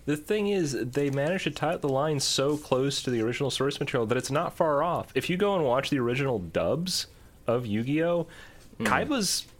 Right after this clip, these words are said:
Speaker 1: Little Karibo Kaiba. Like, it's the same person.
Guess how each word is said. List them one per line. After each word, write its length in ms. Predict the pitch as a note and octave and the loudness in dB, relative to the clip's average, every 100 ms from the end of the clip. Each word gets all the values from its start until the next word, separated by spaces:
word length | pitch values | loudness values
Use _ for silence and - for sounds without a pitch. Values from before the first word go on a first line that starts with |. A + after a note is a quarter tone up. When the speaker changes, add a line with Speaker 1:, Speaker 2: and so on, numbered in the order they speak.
| - | -2
Speaker 1:
Little 300 | C3+ D#3 D#3 | 2 4 4
Karibo 420 | - C3+ C3+ G#2+ | 2 2 2 2
Kaiba. 380 | F#2 G2 F2 - | 2 0 0 0
Like, 200 | G2+ F#2+ | 0 0
it's 100 | G#2+ | 0
the 80 | D#3+ | 0
same 320 | - E3 D#3+ | 2 2 2
person. 580 | C#3+ B2+ A#2 - E2 E2 | 2 2 0 -2 -6 -6